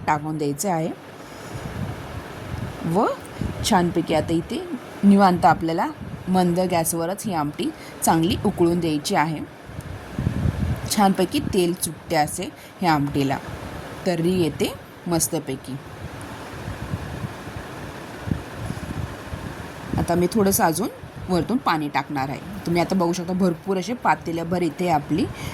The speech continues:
आमटी झालेली आहे. आता आमटी म्हणले की पोरं भातासोबत तर आमटी आवडीने खातात. आमटी भात इथे सगळ्यांना खूप आवडत असतो आणि आमटी ही शिळी झाली तरीही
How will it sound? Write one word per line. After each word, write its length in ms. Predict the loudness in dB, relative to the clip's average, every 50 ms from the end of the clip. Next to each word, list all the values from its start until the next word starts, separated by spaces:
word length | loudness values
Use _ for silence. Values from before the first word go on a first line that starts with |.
| 2
आमटी 340 | 4 4 4 4 4 2 4
झालेली 440 | 4 6 6 6 4 4 2 2 2
आहे. 200 | 2 2 0 0 0 0
आता 160 | 0 2 2
आमटी 320 | 2 2 0 0 0 2
म्हणले 360 | 4 6 6 6 6 4 2
की 140 | 0 0 -2
पोरं 540 | -4 -2 2 4 6 6 6 6 4 2 0 -2 -8 -12 -16 -16 -14 -10 -4 0
भातासोबत 800 | 2 2 4 4 6 6 6 6 4 2 0 -4 -4 -6 -6 -6
तर 60 | -4
आमटी 400 | -2 0 0 0 0 -2 -2 -2 0 2
आवडीने 420 | 4 6 6 6 6 6 4 4 2 2
खातात. 320 | 2 2 2 2 0 -6 -6 -8 -8 -2 2
आमटी 300 | 2 4 4 4 4 4 4
भात 460 | 6 6 4 4 4 0 -6 -10 -6
इथे 160 | -2 0 2
सगळ्यांना 540 | 2 2 2 2 2 2 2 2 0 0 -2 -2 0
खूप 280 | 0 2 2 2 4 4
आवडत 340 | 4 4 4 2 2 0 0
असतो 340 | -2 -2 -4 -6 -6 -6 -6 -6 -6 -6 -6 -6 -8 -8 -8 -8 -8 -8 -10 -10 -10 -10 -10 -10 -10 -10 -10 -10 -10 -10 -10 -12 -8 -4 -2
आणि 200 | 0 2 2 2 4
आमटी 280 | 4 4 4 6 4 4
ही 180 | 4 4 4 2
शिळी 340 | 2 4 4 6 6 6 4
झाली 320 | 2 2 2 2 2 0 0 -2 -2 0
तरीही 320 | 2 4 4 4 4 2